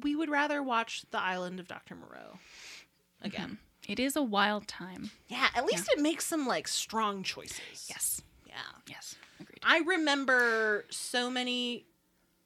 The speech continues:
Speaker 1: more visuals from Island of Doctor Moreau than
Speaker 2: Mm-hmm.
Speaker 1: Ghost in the Darkness, and we watched Ghost in the Darkness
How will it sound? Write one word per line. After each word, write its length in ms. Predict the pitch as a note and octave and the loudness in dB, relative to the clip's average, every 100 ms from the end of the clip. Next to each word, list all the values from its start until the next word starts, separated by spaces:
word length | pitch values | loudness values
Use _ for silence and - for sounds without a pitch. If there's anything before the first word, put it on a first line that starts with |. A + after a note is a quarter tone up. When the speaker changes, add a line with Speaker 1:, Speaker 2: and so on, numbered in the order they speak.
| - | -12
Speaker 1:
more 460 | F#3 G#3+ G3+ G#3 G#3 | -4 2 4 4 2
visuals 640 | E3+ F3 E3+ F#3+ G#3 A3+ - | 0 -6 -4 -4 -4 -6 -8
from 160 | A3+ | -8
Island 320 | - F3 F#3 | -6 -6 -8
of 80 | F3+ | -8
Doctor 300 | F3+ F3 - | -8 -10 -12
Moreau 340 | F3+ F#3 F#3 A3 | -14 -10 -6 -4
than 200 | F#3 G3 | -4 -4
Speaker 2:
Mm-hmm. 80 | |
Speaker 1:
Ghost 220 | F#3 G3 - | -4 -6 -10
in 40 | |
the 60 | F3+ | -12
Darkness, 420 | - F3+ A3+ B3+ | -8 -8 -8 -10
and 160 | - F#3+ | -10 -6
we 100 | G#3+ | -2
watched 260 | B3 C4 | -2 -4
Ghost 180 | B3 A#3+ | -4 -4
in 40 | A3+ | -4
the 40 | |
Darkness 520 | G3+ E3+ F3+ F3 - | -2 -2 -4 -8 -10